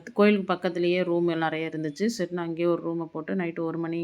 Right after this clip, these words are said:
டைம் ஆயிடுச்சு. அப்புறம் அங்கேயே ரூமை போட்டு நைட்டு தங்கிட்டு, தூங்கிட்டு, அப்புறம் காலையில தான் கிளம்புனோம். லேட்டாக தான், கொஞ்சம் லேட் ஆயிடுச்சு. ஏன்னா, நைட்டு வந்து படுத்ததுனால எல்லாம் கிளம்ப மாட்டேன்ட்டாங்க.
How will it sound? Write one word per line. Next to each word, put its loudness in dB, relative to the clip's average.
டைம் -4
ஆயிடுச்சு. -6
அப்புறம் -4
அங்கேயே -6
ரூமை -6
போட்டு -6
நைட்டு -4
தங்கிட்டு, -8
தூங்கிட்டு, 0
அப்புறம் -4
காலையில 6
தான் 2
கிளம்புனோம். -4
லேட்டாக 0
தான், -2
கொஞ்சம் 2
லேட் 2
ஆயிடுச்சு. 2
ஏன்னா, 0
நைட்டு 2
வந்து 2
படுத்ததுனால -4
எல்லாம் -6
கிளம்ப -2
மாட்டேன்ட்டாங்க. -8